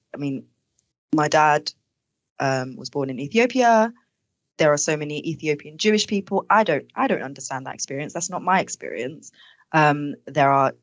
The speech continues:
um, Ethiopian Christians, Orthodox Christians. I don't understand their experience. Um, so, like, taking the time to do the reading is actually the best way to come into a conversation, not just coming into the conversation, which I think is quite important. That's my,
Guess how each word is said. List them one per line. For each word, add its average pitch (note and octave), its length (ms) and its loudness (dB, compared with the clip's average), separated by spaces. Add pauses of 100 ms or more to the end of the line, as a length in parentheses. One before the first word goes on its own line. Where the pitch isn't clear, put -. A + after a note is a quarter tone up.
(180)
um, C3+ 300 -4
Ethiopian C#3+ 420 -8
Christians, G#3+ 640 0
Orthodox - 480 -2
Christians. F3 480 -12
I G#3 80 4
don't G#3+ 160 2
understand C3 420 -8
their B2+ 100 -10
experience. F#2+ 680 -12 (480)
Um, D#3+ 480 4 (160)
so, - 240 2
like, E3 320 2 (180)
taking F#3+ 300 0
the F3 80 -8
time D#3 300 0
to D3+ 120 -12
do D3+ 160 -16
the C#3+ 80 -10
reading E3 540 -4 (580)
is D3 280 0
actually D3 340 -2
the D3 80 -4
best D#3+ 260 0
way D#3 160 0
to F3 120 -14
come F3+ 340 -2
into G#3 380 -2
a C3 60 -2
conversation, - 840 -14 (280)
not E3+ 220 0
just - 340 -10 (240)
coming C#3+ 300 -4
into C#3 220 -10
the C#3+ 80 -20
conversation, - 640 -16 (120)
which - 140 -14
I C3+ 80 -8
think B2+ 180 -20
is - 80 -20
quite C#3+ 140 -12
important. F3 340 -14
That's G#3 180 -10
my, A#3+ 140 -12